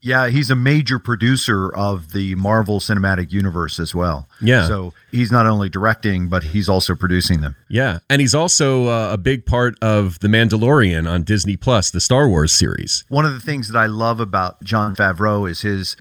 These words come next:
Speaker 1: lack of use of technology. There's a lot of great technology, but even in Elf, he did a, a lot of these practical effects as opposed to spending a lot of money on C G I. And he does that in Mandalorian, too, and I think that's really kinda cool.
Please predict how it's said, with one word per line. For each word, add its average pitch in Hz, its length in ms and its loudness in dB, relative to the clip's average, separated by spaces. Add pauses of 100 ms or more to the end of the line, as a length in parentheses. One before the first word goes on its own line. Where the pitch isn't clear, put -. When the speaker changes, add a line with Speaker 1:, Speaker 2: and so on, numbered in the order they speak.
Speaker 1:
lack 131 420 -2
of 127 140 -2
use 117 380 -6
of 110 360 -8
technology. 120 560 -6
There's 117 300 -2 (380)
a 139 80 -2
lot 156 320 0
of 120 80 -2
great 143 220 -4
technology, 127 600 -4
but 120 200 -6
even 165 320 -6
in 135 280 -4
Elf, 180 300 2 (180)
he 127 160 -4
did 127 220 0
a, 123 120 -2
a 120 100 -2
lot 127 260 4
of 107 180 -2
these 113 260 0
practical - 760 -4
effects 101 460 -2
as 87 120 -4
opposed 110 320 -4
to 98 60 -12
spending 101 380 -2
a 98 40 0
lot 95 200 0
of 92 80 0
money 92 360 -2
on 90 460 -2
C 110 220 -2
G 95 200 -2
I. 92 280 0
And 92 240 -8
he 123 120 -4
does 139 200 0
that 131 120 0
in 117 120 0
Mandalorian, 101 720 -2
too, 98 360 -6
and 92 220 0
I 101 80 4
think 95 160 -2
that's - 180 -4
really 87 160 -4
kinda 82 200 -4
cool. 85 220 -6